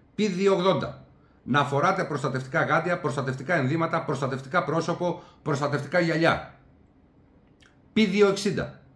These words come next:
μην αναπνέετε σκόνη, αναθυμιάσεις, αέρια, στα γονίδια, εκνεφελώματα και ατμούς. Σε μια περιοχή που σκάνε τα δύο τρένα και βγαίνουν οι άλλοι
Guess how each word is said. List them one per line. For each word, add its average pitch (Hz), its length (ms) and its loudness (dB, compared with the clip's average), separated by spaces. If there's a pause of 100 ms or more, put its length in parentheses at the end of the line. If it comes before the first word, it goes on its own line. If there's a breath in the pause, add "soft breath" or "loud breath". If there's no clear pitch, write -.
(560 soft breath)
μην 202 320 4
αναπνέετε 190 460 2
σκόνη, 170 420 2 (580)
αναθυμιάσεις, 104 1080 -4
αέρια, 101 720 0 (200 loud breath)
στα - 280 0
γονίδια, 147 720 -2 (180)
εκνεφελώματα 135 1600 -2
και 151 120 -2
ατμούς. 143 540 0 (120)
Σε - 180 -6
μια 131 160 0
περιοχή 127 300 -4
που 117 100 -10
σκάνε 135 280 -2
τα - 120 -4
δύο 104 160 -2
τρένα 180 260 0
και - 160 -4
βγαίνουν 139 360 -2
οι 107 80 -4
άλλοι 185 300 0